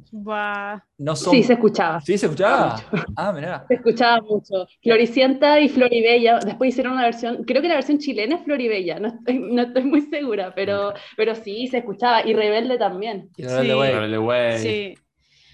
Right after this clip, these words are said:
Speaker 1: No, yo me pasa un poco como Mari, que en los dos mil, pues, tenía cinco años, entonces era muy pequeña para estas cosas, pero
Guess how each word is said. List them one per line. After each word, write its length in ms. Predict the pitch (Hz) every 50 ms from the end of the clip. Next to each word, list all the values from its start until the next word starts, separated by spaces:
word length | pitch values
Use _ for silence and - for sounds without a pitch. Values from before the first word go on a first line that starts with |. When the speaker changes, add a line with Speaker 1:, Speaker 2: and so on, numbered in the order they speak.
| - - - _ _ _ _ _ -
Speaker 1:
No, 260 | 233 254 269 277 277
yo 340 | 262 220 254 262 277 285 285
me 160 | 285 269 262
pasa 200 | 254 254 247 277
un 80 | 277 262
poco 200 | 294 285 277 269
como 240 | - 285 254 240 226
Mari, 340 | 220 214 214 220 240 240
que 440 | 240 - 220 214 214 214 208 208 - 220
en 80 | 220
los 180 | 220 220 214 202
dos 200 | 220 220 214 202
mil, 320 | 226 226 226 240 254 247
pues, 260 | 254 240 226 220 -
tenía 260 | - 220 214 208 214 214
cinco 420 | - 233 226 220 214 - 208 202
años, 260 | 190 196 208 214 220 226
entonces 280 | 220 - 214 208 208 214
era 100 | 208 214
muy 140 | 220 220
pequeña 340 | 196 220 220 208 208 214 214
para 140 | 208 220 214
estas 300 | 214 - - 214 208 -
cosas, 400 | - 214 202 - - 226 220 -
pero 560 | - 240 220 220 220 220 208 196 185 - _